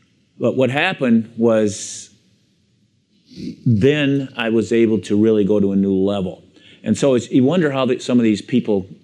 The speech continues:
at a certain level of efficiency, so you can take your own life, uh, and you can look at it and say, "Well,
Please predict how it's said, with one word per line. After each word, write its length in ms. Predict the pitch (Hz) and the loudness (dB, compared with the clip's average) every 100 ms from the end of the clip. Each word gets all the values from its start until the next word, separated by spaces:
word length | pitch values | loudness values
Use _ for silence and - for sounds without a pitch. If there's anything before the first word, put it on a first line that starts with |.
| _ | _
at 240 | 110 98 - | -10 -10 -12
a 120 | 104 | -14
certain 380 | - 127 104 107 | -6 -2 0 2
level 340 | 110 110 104 | 2 2 2
of 80 | 95 | 0
efficiency, 540 | 90 113 101 95 95 | -2 -4 -4 -6 -6
so 160 | 95 120 | -2 0
you 100 | 113 | 2
can 140 | 104 | 0
take 200 | 90 113 | -2 -2
your 140 | - 104 | -2 -4
own 240 | 101 95 | -4 -4
life, 460 | 98 104 95 - - - - - - _ | -4 -4 -4 -8 -18 -20 -20 -20 -20 _
uh, 280 | - - - - | -16 -16 -16 -8
and 180 | 98 101 | -2 0
you 140 | 101 | 0
can 180 | 95 92 | -2 0
look 220 | 113 107 | 0 0
at 160 | 95 95 | -2 -2
it 260 | 101 - - | -4 -10 -12
and 320 | 101 98 92 | -8 -6 -6
say, 380 | - 107 95 95 | -6 -4 -2 0
"Well, 420 | 101 113 113 107 | 0 0 -2 -4